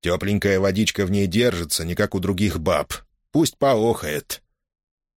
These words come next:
На улице повстречался Никуле Прокоп Носков. Первый соблазн Никула выдержал. Как ни чесался язык, сказал он Прокопу всего одно «здоровенько» и разминулся с ним.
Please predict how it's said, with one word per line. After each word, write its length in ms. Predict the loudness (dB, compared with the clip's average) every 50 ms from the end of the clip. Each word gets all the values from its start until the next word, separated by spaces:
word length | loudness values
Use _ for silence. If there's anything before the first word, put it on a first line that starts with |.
| _ _ -2
На 120 | 0 2
улице 600 | 2 4 2 2 0 0 0 0 2 2 0 -2 -4 -6
повстречался 640 | -6 -4 -4 -4 -2 0 2 2 2 2 0 0
Никуле 600 | 0 0 0 0 0 2 2 4 4 2 0 0 -2
Прокоп 360 | -4 -4 -2 0 -2 -2 0
Носков. 680 | 0 0 0 0 -2 -4 -6 -6 -6 -4 -6 -8 -12 -14 _ _ _ _ _ _ _ _ _ _
Первый 300 | -2 0 2 2 2 2
соблазн 480 | 2 0 2 2 2 2 2 2 0 -2
Никула 400 | -2 -2 -2 -2 0 0 0 0
выдержал. 680 | 0 0 -2 -2 0 -2 -2 -2 -2 -4 -4 -4 -6 -8 _ _ _ _ _
Как 180 | -2 -2 0
ни 100 | 0 0
чесался 480 | 0 2 2 2 2 2 2 2 0 0
язык, 480 | 2 2 2 2 2 2 0 -2 -6 _ _ _
сказал 380 | -10 -4 -2 0 2 2 2 2
он 120 | 2 0
Прокопу 380 | 0 -2 -2 -2 -2 -2 -2 -2
всего 360 | -2 -2 -2 0 2 2 2
одно 240 | 2 2 0 0 0
«здоровенько» 760 | 0 0 0 2 2 2 2 2 2 0 0 0 0 0 -2 -4 _ _ _ -2
и 80 | 0
разминулся 680 | 0 0 0 0 0 2 2 2 2 0 0 -2 0
с 140 | 0 -2 -2
ним. 340 | -2 -4 -6 -6 -6 -6 -8